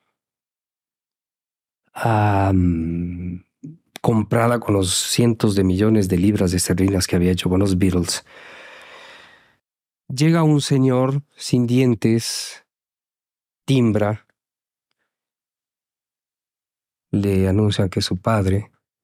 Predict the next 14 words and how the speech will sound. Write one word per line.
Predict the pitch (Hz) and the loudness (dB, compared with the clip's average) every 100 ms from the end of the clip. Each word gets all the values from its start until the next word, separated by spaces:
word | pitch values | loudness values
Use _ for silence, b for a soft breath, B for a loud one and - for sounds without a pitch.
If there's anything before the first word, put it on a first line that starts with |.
| _ _ _ | _ _ _
y | 135 120 117 | 0 2 2
lo | 113 | 2
único | 110 113 117 120 | 2 2 0 -2
que | - 104 98 | 0 0 2
Lennon | 98 110 107 95 | 2 2 2 2
dice | 98 98 - 101 95 B B B B | 2 0 0 -2 -4 B B B B
cuando | - 95 90 | -4 0 2
le | 95 | 2
ve | 104 | 2
a | 104 | 0
su | 101 | -2
padre, | - 95 92 90 - _ _ _ _ _ _ _ _ _ _ | 0 0 0 -2 -8 _ _ _ _ _ _ _ _ _ _
"¿Qué | 123 | -2
quieres?". | - 101 90 - - - | 0 -2 -2 -6 -12 -12